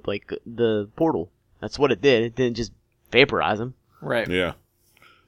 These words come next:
Speaker 3: At the time when you saw it at first, you thought it vaporized him.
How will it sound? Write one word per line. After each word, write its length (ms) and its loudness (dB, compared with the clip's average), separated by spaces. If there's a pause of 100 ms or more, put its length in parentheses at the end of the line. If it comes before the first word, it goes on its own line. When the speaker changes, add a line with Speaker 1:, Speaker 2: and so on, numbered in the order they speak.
(100)
Speaker 3:
At 120 8
the 80 8
time 260 4
when 100 0
you 60 -2
saw 280 4
it 60 0
at 120 -4
first, 500 -4
you 160 -4
thought 300 -2
it 80 -8
vaporized 600 -8
him. 100 -20